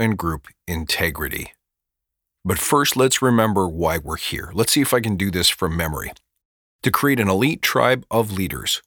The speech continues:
who truly serve their clients and communities by doing what matters and what works.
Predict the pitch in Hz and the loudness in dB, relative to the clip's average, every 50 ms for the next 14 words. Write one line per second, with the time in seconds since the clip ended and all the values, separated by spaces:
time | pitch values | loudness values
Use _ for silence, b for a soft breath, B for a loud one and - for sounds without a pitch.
0 | _ - 127 117 117 - - 180 180 175 143 107 82 - - - 113 117 135 131 | _ -2 0 0 0 0 0 2 2 2 2 2 2 2 2 4 4 2 2 2
1 | 120 135 131 - - 135 127 135 135 - - 139 131 - - 147 151 151 139 104 | 2 2 0 2 2 2 2 2 2 2 2 0 0 0 0 2 2 2 2 2
2 | 71 69 69 76 - - - 87 95 98 95 87 85 104 113 131 139 139 135 120 | 0 -2 -4 -6 -6 -2 0 0 2 2 0 -2 -2 0 2 2 2 4 4 4
3 | 117 73 76 78 - - - - 85 - - - - 113 123 143 151 151 151 123 | 4 2 0 -2 -4 -4 -4 -2 -2 -2 -2 -2 0 0 2 2 2 0 0 0
4 | 85 85 87 90 - - 80 76 73 65 - - - - - - - - | 0 2 2 0 0 -4 -10 -12 -10 -10 -10 -8 -4 0 0 2 0 0